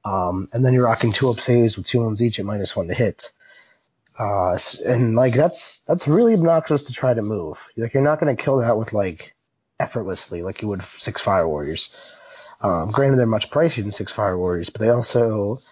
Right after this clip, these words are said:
they have a lot more going for them than the Fire Warriors do.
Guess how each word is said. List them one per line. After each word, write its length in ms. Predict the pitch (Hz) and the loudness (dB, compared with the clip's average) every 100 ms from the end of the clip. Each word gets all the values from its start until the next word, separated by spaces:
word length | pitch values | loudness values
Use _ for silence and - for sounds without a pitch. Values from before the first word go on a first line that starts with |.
| - - _ _ _ _ _ | -20 -20 _ _ _ _ _
they 80 | 135 | 2
have 100 | 143 | 4
a 40 | |
lot 200 | 131 135 | 4 2
more 140 | 120 113 | 0 -6
going 340 | 107 107 113 | -6 -8 -8
for 120 | 107 | -10
them 180 | 87 82 | -8 -6
than 80 | 82 | -6
the 80 | 80 | -4
Fire 240 | 87 73 | -4 -4
Warriors 300 | 76 78 76 | -4 -6 -8
do. 240 | - 78 | -6 -8